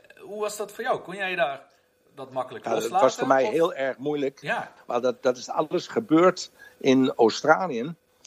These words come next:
Speaker 2: Eh, en ik weet nog zeer goed hoe het, eh, hoe, ik heb daar een team gehad. Eh, dat was, dat was erg leuk was dat. Voor Australië zijn zes mensen naar me toegekomen om te trainen.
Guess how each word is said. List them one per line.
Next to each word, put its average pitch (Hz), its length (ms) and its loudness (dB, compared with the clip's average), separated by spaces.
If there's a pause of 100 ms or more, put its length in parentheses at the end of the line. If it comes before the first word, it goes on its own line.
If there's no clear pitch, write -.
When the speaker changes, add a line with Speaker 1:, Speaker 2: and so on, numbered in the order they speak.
(220)
Speaker 2:
Eh, 120 460 0 (220)
en 147 280 -2
ik 135 120 -4
weet 165 200 6
nog 127 160 -8
zeer 151 260 2
goed 170 280 0
hoe 139 140 2
het, 131 280 2
eh, 120 560 2 (440)
hoe, 127 460 2
ik 127 120 -4
heb - 120 4
daar 120 120 4
een 113 120 -2
team 165 240 -4
gehad. 123 500 0
Eh, 120 180 -6 (400)
dat 127 140 2
was, 139 280 4 (200)
dat 123 120 -4
was 147 220 0
erg 156 460 0
leuk 180 240 2
was 131 180 -4
dat. 139 300 -4
Voor 190 220 2
Australië 139 640 -4 (300)
zijn 147 380 2
zes 190 360 -6
mensen 175 320 -6
naar 156 100 0
me 139 80 -8
toegekomen 165 520 0
om 143 100 -2
te 139 100 -8
trainen. 101 440 -2